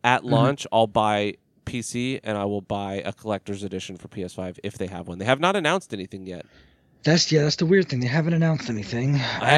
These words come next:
Speaker 1: haven't,
Speaker 2: hoping
Speaker 1: I haven't
Speaker 2: that they
Speaker 1: pre-ordered yet.
Speaker 2: do. Say again?
Speaker 1: I haven't pre-ordered yet 'cause there's no cl-, 'cause, like, you don't need to pre-order. You know, like, I always pre-order from games because I love them, right? Like, I want them to have my
Speaker 2: Yeah.
Speaker 1: money. But, like, you don't need to pre-order a standard edition of a game. L-,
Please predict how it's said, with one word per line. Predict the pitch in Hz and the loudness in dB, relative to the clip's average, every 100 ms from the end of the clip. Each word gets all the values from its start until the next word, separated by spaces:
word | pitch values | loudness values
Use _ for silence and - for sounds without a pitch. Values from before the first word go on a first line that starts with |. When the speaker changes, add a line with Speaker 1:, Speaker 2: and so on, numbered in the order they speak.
| 160 | 6
Speaker 1:
haven't, | 147 | 6
Speaker 2:
hoping | 180 190 220 214 214 208 165 | 6 6 6 6 8 6 2
Speaker 1:
I | |
haven't | 143 - | 0 2
Speaker 2:
that | 190 | 2
they | 175 | 6
Speaker 1:
pre-ordered | 196 113 101 | 4 4 0
yet. | 190 208 | 0 0
Speaker 2:
do. | 226 - 214 208 _ _ _ _ _ _ _ _ _ _ _ _ | 0 -2 -2 -6 _ _ _ _ _ _ _ _ _ _ _ _
Say | - 160 | 4 4
again? | 185 214 | 4 2
Speaker 1:
I | |
haven't | 143 156 | 2 2
pre-ordered | 123 160 208 107 | 0 0 0 -2
yet | 98 92 | -6 -6
'cause | 107 | -6
there's | 107 104 | -6 -2
no | 110 110 110 107 - | 2 2 2 0 -4
cl-, | - | -6
'cause, | - 185 | -2 0
like, | 156 | 0
you | 214 | 4
don't | 226 135 | 4 4
need | 147 120 | 0 0
to | |
pre-order. | 95 135 123 113 | -2 0 2 2
You | |
know, | 117 104 | 0 0
like, | 104 - | -2 0
I | 160 | 2
always | 190 170 - | 4 2 0
pre-order | 156 147 123 | 2 2 2
from | - 117 117 | 2 0 0
games | 117 117 110 | -2 -4 -4
because | 110 101 | -6 -8
I | |
love | 95 104 95 | -6 -6 -6
them, | 85 62 | -10 -14
right? | 87 101 98 | -10 -8 -8
Like, | 101 | -6
I | 101 | -6
want | 101 101 | -4 -4
them | 107 98 | -6 -6
to | |
have | 123 | -2
my | 143 | -2
Speaker 2:
Yeah. | 120 | 0
Speaker 1:
money. | 113 101 87 _ _ _ _ _ _ - | -2 -4 -8 _ _ _ _ _ _ -2
But, | 123 160 117 - _ _ _ _ - | 4 4 2 -4 _ _ _ _ -2
like, | 117 107 | -2 2
you | 185 | 2
don't | 120 | 4
need | 139 | 0
to | 110 | 0
pre-order | - 104 95 | 0 0 0
a | 90 82 | -6 -8
standard | - 98 98 92 87 | -6 -4 -4 -6 -6
edition | 92 98 90 | -6 -6 -8
of | 82 | -10
a | |
game. | 92 92 90 | -8 -8 -4
L-, | 117 | -4